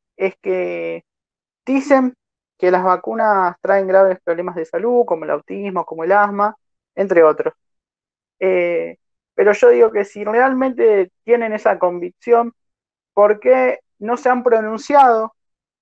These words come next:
en contra de las medidas del presidente Donald Trump, un presidente antivacuna que lo ha dicho públicamente,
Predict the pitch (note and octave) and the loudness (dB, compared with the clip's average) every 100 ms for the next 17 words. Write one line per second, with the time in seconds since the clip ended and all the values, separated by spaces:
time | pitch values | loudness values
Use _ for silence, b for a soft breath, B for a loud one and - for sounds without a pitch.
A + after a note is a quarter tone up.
0 | _ - F#3+ G3 A#3 A3 G#3 F#3+ F#3+ F#3+ | _ -6 -4 0 0 2 2 2 0 -4
1 | G3+ A3+ A3 G#3+ - _ E3 E3+ E3 E3+ | -4 2 4 2 -2 _ -6 -2 -2 -4
2 | D#3+ - F3 F#3 F#3+ F#3 F#3 F3+ - A#3+ | -8 -8 -8 -6 -2 0 0 -2 0 2
3 | A#3 A3 _ _ _ F3 F3 D#3+ E3 D#3+ | 2 -2 _ _ _ -16 -16 -10 -8 -8
4 | E3+ F3+ F3+ E3+ E3+ E3 E3 E3+ E3+ E3 | -6 -8 -8 -10 -6 -6 -6 -8 -4 -2
5 | G3+ A#3+ G#3+ F#3 E3 - _ _ _ _ | 2 2 4 4 2 -2 _ _ _ _
6 | _ - D#3+ E3+ F3 F3 F3+ F3+ E3+ E3 | _ -2 2 4 4 2 0 4 6 6
7 | E3 G3 G3 G#3+ B3 B3 A#3 A#3+ | 4 0 2 0 0 2 2 2